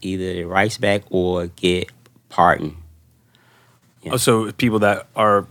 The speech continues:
Speaker 2: currently serving time trying to get pardoned, or people that
Speaker 1: People that not
Speaker 2: probation?
Speaker 1: serving, pe-, well, people that's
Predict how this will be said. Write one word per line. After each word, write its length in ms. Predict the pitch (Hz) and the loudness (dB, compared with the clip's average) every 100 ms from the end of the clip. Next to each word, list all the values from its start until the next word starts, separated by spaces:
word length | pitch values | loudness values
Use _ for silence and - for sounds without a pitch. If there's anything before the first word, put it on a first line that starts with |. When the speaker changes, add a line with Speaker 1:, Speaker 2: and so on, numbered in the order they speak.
| - | -6
Speaker 2:
currently 340 | - 113 104 | 0 2 2
serving 360 | 98 110 101 98 | -2 0 0 0
time 520 | 98 98 95 95 113 - _ - | 2 2 2 0 -6 -12 _ -2
trying 160 | 110 | -2
to 60 | 101 | -2
get 100 | 104 | 2
pardoned, 320 | 117 113 107 | 6 6 4
or 60 | 95 | -2
people 260 | 107 101 | -2 -2
that 240 | 98 95 85 | -2 -2 0
Speaker 1:
People 200 | 107 98 | 2 4
that 160 | 90 92 | 2 2
not 120 | 90 | -2
Speaker 2:
probation? 380 | 95 101 101 101 | 2 2 2 -4
Speaker 1:
serving, 140 | 104 - | -8 -12
pe-, 120 | - - | -14 -4
well, 300 | 95 90 90 - _ _ _ _ _ _ _ _ | -2 -2 -6 -18 _ _ _ _ _ _ _ _
people 220 | 113 107 | -2 0
that's 280 | 95 90 | 2 0